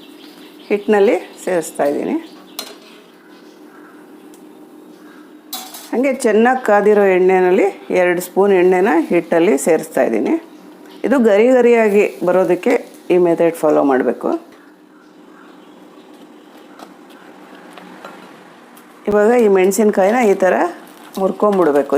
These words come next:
ಚೆನ್ನಾಗಿ ಪುಡಿ ಪುಡಿ ಮಾಡ್ಕೊಂಬಿಡ್ಬೇಕು. ಎಣ್ಣೆಲಿ ಕರ್ದಿರೋದ್ರಿಂದ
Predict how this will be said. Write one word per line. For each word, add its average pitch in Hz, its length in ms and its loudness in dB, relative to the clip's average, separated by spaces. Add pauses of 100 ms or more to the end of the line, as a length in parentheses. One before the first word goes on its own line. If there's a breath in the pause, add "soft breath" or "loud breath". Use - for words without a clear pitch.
ಚೆನ್ನಾಗಿ 147 420 0 (580 loud breath)
ಪುಡಿ 190 220 0
ಪುಡಿ 180 220 2
ಮಾಡ್ಕೊಂಬಿಡ್ಬೇಕು. 151 720 0 (840)
ಎಣ್ಣೆಲಿ 220 340 2
ಕರ್ದಿರೋದ್ರಿಂದ 208 680 2